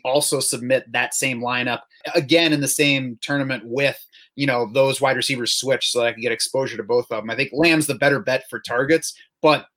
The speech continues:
either of those guys could go off in any game, as we've already seen this season. I'll run back Will Fuller if I'm playing a Gardner Minshew, D J Chark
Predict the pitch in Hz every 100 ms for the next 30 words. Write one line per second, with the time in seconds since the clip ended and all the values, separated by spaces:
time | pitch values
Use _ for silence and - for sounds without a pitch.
0 | - 160 139 127 123 113 120 117 - 120
1 | 120 123 120 - 113 113 110 117 117 107
2 | 117 123 120 113 120 120 107 - 123 117
3 | 110 107 - 117 113 113 107 _ _ -
4 | 131 131 131 131 156 151 147 143 143 147
5 | 135 143 139 139 135 131 139 135 123 139
6 | 131 120 139 127 120 127 123 123 110 123
7 | 120 110 - 127